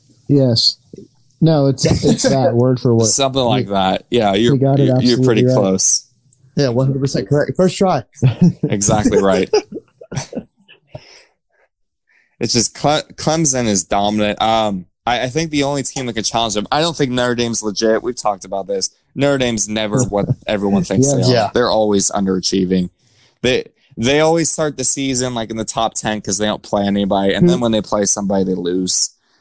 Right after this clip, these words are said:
Speaker 2: So they're not legit.
Speaker 1: Who did
Speaker 2: North
Speaker 1: Notre
Speaker 2: Carolina,
Speaker 1: Dame,
Speaker 2: though, I think is
Speaker 1: Notre
Speaker 2: legit.
Speaker 1: Dame was losing to Florida State, like,
Speaker 2: Offensively.
Speaker 1: in the
Speaker 2: They beat
Speaker 1: s-, third quarter, right?
Speaker 2: Yeah, and they end
Speaker 1: That,
Speaker 2: up winning by
Speaker 1: yeah, that's what
Speaker 2: sixteen,
Speaker 1: Notre
Speaker 2: but
Speaker 1: Dame
Speaker 2: Florida
Speaker 1: does. They
Speaker 2: State's
Speaker 1: play
Speaker 2: not
Speaker 1: it
Speaker 2: good.
Speaker 1: teams close, then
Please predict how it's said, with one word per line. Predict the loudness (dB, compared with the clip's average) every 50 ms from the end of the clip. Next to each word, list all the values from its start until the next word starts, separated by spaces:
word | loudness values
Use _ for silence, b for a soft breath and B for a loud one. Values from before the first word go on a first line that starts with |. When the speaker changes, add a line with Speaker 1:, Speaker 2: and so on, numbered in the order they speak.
| _ _ _ _ -6
Speaker 2:
So | -4 0 0 0 0 0 0
they're | -2 0 0 2 2
not | 2 2 0 0
legit. | -2 -2 -2 0 -2 -2 -2 _ _ _
Speaker 1:
Who | 0 2
did | 4 4
Speaker 2:
North | 4 4 4
Speaker 1:
Notre | 2 2 2
Speaker 2:
Carolina, | 2 2 2 2 2 2 0 0
Speaker 1:
Dame, | 0
Speaker 2:
though, | -2 -2 -2
I | -4 -4
think | -4 -4 -4 -4 0 0
is | 2 2
Speaker 1:
Notre | 4 4
Speaker 2:
legit. | 4 4 4 4
Speaker 1:
Dame | 4 4
was | 2 4 4 4
losing | 4 4 4 2 0 -2
to | -4
Florida | -2 0 0 2 2 2 2
State, | 2 2 2 2 2
like, | 0 0 0
Speaker 2:
Offensively. | 0 0 0 -2 -2 -6 -10 -12 -14 _ -2
Speaker 1:
in | 2 4 4
the | 4 4 2 -2 _ _ _ -6
Speaker 2:
They | -4 -2
beat | -2 0 -2 -4 -4 -8 _ _ _ _ _ -6
Speaker 1:
s-, | -4 -4 -4 -6 _ _
third | 0 2 2 2 2
quarter, | 0 0 2 2 2 4
right? | 4 4 2 2 0 _ _ _ _ _ _ _ _ _ _ _ _ _ _ _ _ _ _ _ _ _ _ _ _ _ _ _ _ _ _ _ _ _ _ _ _ _ _ _ _ _ _ _ _ _ _ _ _ _ _ _ _ _ _ _ _ _ -20 -20 _ -8
Speaker 2:
Yeah, | -2 0 0 2 2 2 2 2
and | 0 0
they | 0 2
end | 2 0
Speaker 1:
That, | 0
Speaker 2:
up | 0
winning | 0 0 2 2 2 2
by | 4
Speaker 1:
yeah, | 4 4
that's | 2 2 2 2 2 2 2 2
what | 2
Speaker 2:
sixteen, | 2 2
Speaker 1:
Notre | 4 4 4 4 4
Speaker 2:
but | 2
Speaker 1:
Dame | 2 2 2
Speaker 2:
Florida | 2 2 2 2 2 2
Speaker 1:
does. | 2 0 0
They | 2
Speaker 2:
State's | 0 0 2
Speaker 1:
play | 2 2 2
Speaker 2:
not | 2 0
Speaker 1:
it | 0
Speaker 2:
good. | -2 0
Speaker 1:
teams | 2 2 4 2 2
close, | 2 2 2 4 4 4 2 2 0 0
then | 0 2 2 2 0